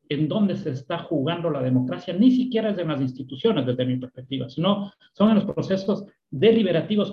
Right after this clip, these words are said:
participativos y en las movilizaciones sociales. En Chile no estaría en este momento, que además es una de las características que a mí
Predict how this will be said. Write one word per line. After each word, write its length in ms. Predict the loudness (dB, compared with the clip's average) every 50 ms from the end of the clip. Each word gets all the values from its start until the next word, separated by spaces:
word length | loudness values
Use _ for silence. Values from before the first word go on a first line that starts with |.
| -4 -2
participativos 800 | -2 0 0 -2 -4 -4 -4 -4 -4 -2 0 2 2 2 2
y 40 | 2
en 80 | 2 0
las 160 | 0 0 0
movilizaciones 680 | 0 2 4 4 2 2 0 -2 0 2 2 2 2 -4
sociales. 640 | -6 -8 -2 0 0 0 0 -2 -4 -8 -14 _ _ _ _ _ _
En 220 | -4 -2 -2 -2 -2
Chile 380 | 2 2 2 2 2 0 0 0
no 100 | -2 -2
estaría 320 | 0 0 -2 0 0 0
en 80 | 0 0
este 180 | -2 -2 -6
momento, 400 | -6 -4 -2 -2 -2 -2 -2 -4
que 80 | -4 -4
además 240 | -4 -2 -2 -2 -2
es 60 | -2
una 160 | -4 -4 -4
de 60 | -4
las 140 | -4 -4 -6
características 680 | -4 -4 -4 -4 -4 -6 -6 -6 -6 -8 -10 -10 -10 -6
que 80 | -4
a 40 | -2
mí 240 | 0 0 -2 -2